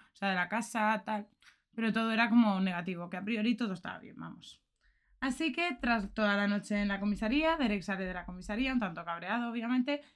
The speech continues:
y se dirige a su casa antigua, ¿vale? No a esta de la carta, donde se encuentra con su mujer, se lo cuenta todo, y tras discutir un rato sobre qué hacer, el matrimonio decidió redactar un correo,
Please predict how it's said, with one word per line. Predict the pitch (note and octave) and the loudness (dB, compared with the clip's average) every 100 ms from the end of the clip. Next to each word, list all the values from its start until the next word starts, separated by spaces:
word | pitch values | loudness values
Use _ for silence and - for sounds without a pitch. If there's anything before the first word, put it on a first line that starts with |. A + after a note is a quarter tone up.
| _ _ | _ _
y | C#4+ D4+ | -2 0
se | D4+ | 2
dirige | B3+ B3 B3 C#4 C4+ | 2 2 2 0 -2
a | - | -2
su | G#3+ F#3+ | -4 -4
casa | F#3 F#3 F3+ | -6 -4 -4
antigua, | F3+ F#3+ A#3+ D#4 - _ - | -4 -2 0 -2 -6 _ -4
¿vale? | G3 A#3 | 0 2
No | G#3 | 2
a | F3+ | 0
esta | F#3+ - F#3+ | -4 -4 -6
de | F#3+ | -4
la | F#3+ | -6
carta, | A3+ A3 D#4+ _ - - - | -6 -8 -10 _ -20 -20 0
donde | A#3 B3+ C4 | 6 6 6
se | |
encuentra | A3 G3 G3 | 2 0 0
con | G#3 | -2
su | G#3+ | 4
mujer, | B3 B3+ D#4 D#4 D#4+ | 6 6 6 2 2
se | - G#3 | -2 -4
lo | F3 | -4
cuenta | F3+ F#3 G#3 | -6 -6 -4
todo, | C#4 C#4 D#4 - - _ _ - | -2 0 -2 -4 -20 _ _ -2
y | D4+ D#4+ - | 0 0 -4
tras | A#3+ A#3 A3 G#3 | 0 4 4 2
discutir | A3 G#3 G#3+ A3+ A3+ G#3+ | -2 -4 -2 0 2 2
un | G#3+ G#3+ G#3+ G#3+ G3 | 4 6 6 6 4
rato | A3 G#3+ D#4 _ _ _ | -2 -4 -8 _ _ _
sobre | - A3+ G3 G3 | -10 -4 -2 -2
qué | G3 | -2
hacer, | G3+ B3 C#4+ - | -4 -6 -8 -4
el | D4 | 0
matrimonio | D4+ D4+ C#4+ D4 D4 D#4 | 2 2 4 6 4 2
decidió | C#4+ C4 A3+ A#3 | 0 0 0 0
redactar | A#3 G#3 G#3 G#3 | -2 -4 -2 0
un | G#3 G#3 | 2 2
correo, | G3 A#3+ A3 G3+ | 0 -2 -2 -4